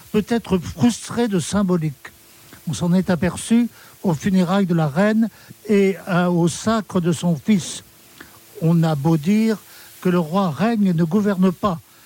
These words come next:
sa seule existence constitue un lien social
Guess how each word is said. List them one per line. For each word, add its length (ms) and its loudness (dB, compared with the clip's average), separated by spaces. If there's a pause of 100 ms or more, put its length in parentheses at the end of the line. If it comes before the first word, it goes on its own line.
(100)
sa 240 -2
seule 280 0
existence 840 0 (220)
constitue 500 0
un 100 2
lien 240 2
social 720 0